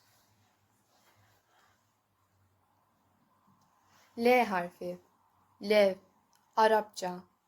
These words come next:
tahta, levha. Leyl, Arapça, gece. M harfi,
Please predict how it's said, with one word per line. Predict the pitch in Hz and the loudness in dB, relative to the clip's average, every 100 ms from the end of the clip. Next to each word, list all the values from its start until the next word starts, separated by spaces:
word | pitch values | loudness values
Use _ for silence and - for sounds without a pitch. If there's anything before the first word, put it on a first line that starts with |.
| _ | _
tahta, | - 220 208 - 226 247 302 _ _ 220 | -6 -6 -6 -4 -2 -2 -6 _ _ -4
levha. | 220 214 208 190 - _ _ _ _ _ - | -4 -4 -8 -8 -12 _ _ _ _ _ -10
Leyl, | 214 208 196 180 - _ _ _ - | -2 0 0 -4 -14 _ _ _ -2
Arapça, | 220 220 208 - 190 180 180 _ _ _ _ | 2 2 0 -6 -14 -14 -16 _ _ _ _
gece. | 202 196 190 185 - _ _ _ _ _ _ _ _ _ _ _ _ _ _ _ _ _ _ 95 _ _ _ _ _ _ _ _ _ _ _ _ _ _ _ _ _ _ _ _ _ _ _ - | -6 -6 -4 -8 -10 _ _ _ _ _ _ _ _ _ _ _ _ _ _ _ _ _ _ _ _ _ _ _ _ _ _ _ _ _ _ _ _ _ _ _ _ _ _ _ _ _ _ -12
M | 233 240 247 | -2 0 0
harfi, | 214 180 175 175 185 | -2 -6 -8 -10 -16